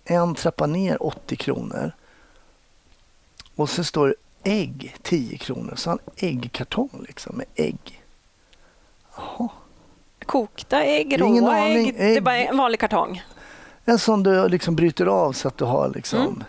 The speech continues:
Speaker 2: Ett sexpack ägg.
Speaker 1: Ja, typ. Eh, ägg. Nej, men jag frågar inte om det, men jag tänkte, vad fasen ska de med äggen till alltså?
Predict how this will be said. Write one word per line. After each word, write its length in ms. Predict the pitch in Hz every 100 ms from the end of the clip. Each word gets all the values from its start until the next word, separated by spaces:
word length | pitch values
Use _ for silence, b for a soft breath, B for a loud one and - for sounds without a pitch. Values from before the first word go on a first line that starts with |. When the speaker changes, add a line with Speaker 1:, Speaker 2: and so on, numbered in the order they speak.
| - -
Speaker 2:
Ett 140 | 330 -
sexpack 380 | - - -
ägg. 300 | - - 202 - -
Speaker 1:
Ja, 320 | 202 185 - - -
typ. 400 | - 147 110 - - - B B B B B B
Eh, 420 | 196 151 139 135 127 -
ägg. 300 | - 143 -
Nej, 100 | 143
men 100 | 143
jag 180 | 117 156
frågar 320 | - 170 165
inte 140 | 131 131
om 80 |
det, 80 | 120
men 120 | 151
jag 100 | 139
tänkte, 280 | - 143 -
vad 120 | 131
fasen 680 | - - - - - - -
ska 220 | - -
de 120 | 151 151
med 100 | - -
äggen 340 | 202 214 156
till 260 | 117 131 131
alltså? 240 | - -